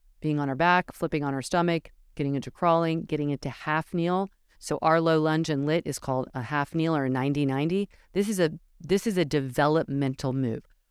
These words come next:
Why do we revisit this every single class? Well, when we improve the fundamentals, which are the developmental stages, we're improving movement patterns and improving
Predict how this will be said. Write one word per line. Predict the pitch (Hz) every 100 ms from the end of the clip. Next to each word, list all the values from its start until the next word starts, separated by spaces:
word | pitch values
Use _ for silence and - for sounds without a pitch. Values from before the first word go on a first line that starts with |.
| _ _
Why | - 143 165 220 285 254 202
do | 175 175
we | 170
revisit | 156 170 180 165 165 180
this | - 143 - _
every | 156 160
single | - 147 139
class? | - 147 123 - - _ _ _ _
Well, | - 185
when | 180 202
we | 214 285
improve | 381 - - 220 208 208 190
the | 170 175
fundamentals, | - - - 202 220 196 170 165 165 127 -
which | - 143
are | - 147
the | 147
developmental | 135 131 151 156 151 147 139 135 _
stages, | - - 156 151 - - - _ _ _ _ _ _ _ _
we're | 202 269
improving | 285 - - 214 226 185 151 147
movement | 165 208 202 170
patterns | - - 160 151 131 127 143 - _ _ _ _ _ _ _ _ _
and | 180 185
improving | 185 180 - 214 233 196 170 165